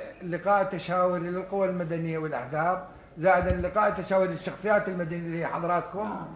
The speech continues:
Speaker 1: هذا ممكن أن يقود إلى عقد مؤتمر. المؤتمر سي-، سيضع الإطار السياسي لطبيعة هذا التجمع
Speaker 2: نعم.
Speaker 1: وهذا التيار.
Speaker 2: نعم.
Speaker 1: هذا، يعني، في مرحلة لاحقة.
Speaker 2: نعم.
Speaker 1: بس حتى للتوضيح، يعني.
Speaker 2: شكرًا جزيلًا.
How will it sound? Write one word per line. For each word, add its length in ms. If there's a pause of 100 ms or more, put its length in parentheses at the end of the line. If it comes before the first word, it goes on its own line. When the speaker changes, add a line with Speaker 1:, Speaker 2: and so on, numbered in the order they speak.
(300)
Speaker 1:
هذا 240
ممكن 320
أن 160
يقود 380
إلى 200
عقد 400
مؤتمر. 500 (480)
المؤتمر 680
سي-، 400 (500)
سيضع 400
الإطار 420
السياسي 600
لطبيعة 560
هذا 200
التجمع 460 (320)
Speaker 2:
نعم. 160
Speaker 1:
وهذا 160
التيار. 500
Speaker 2:
نعم. 260 (200)
Speaker 1:
هذا، 220
يعني، 280
في 140
مرحلة 340
لاحقة. 480 (160)
Speaker 2:
نعم. 220
Speaker 1:
بس 80
حتى 300
للتوضيح، 420
يعني. 320
Speaker 2:
شكرًا 300
جزيلًا. 380